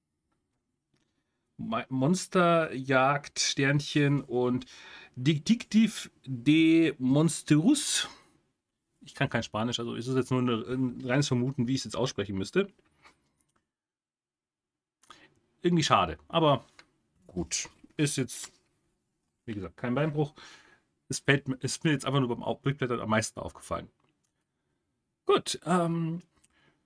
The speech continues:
sollte euch sowas hier überhaupt interessieren, naja, schreibt rein oder guckt's euch halt nicht an.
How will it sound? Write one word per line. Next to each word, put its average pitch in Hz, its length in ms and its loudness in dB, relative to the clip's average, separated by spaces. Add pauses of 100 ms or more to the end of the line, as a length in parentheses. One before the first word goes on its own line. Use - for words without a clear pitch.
(640)
sollte 208 280 4
euch 160 200 0
sowas 127 440 -4
hier 117 240 -2
überhaupt 113 440 -2
interessieren, 101 760 -6 (1000)
naja, 113 220 -6 (1200)
schreibt - 480 -2
rein 139 400 0
oder 120 220 -6
guckt's - 360 -8
euch 113 220 -6
halt 95 200 -6
nicht - 220 -6
an. 107 340 -4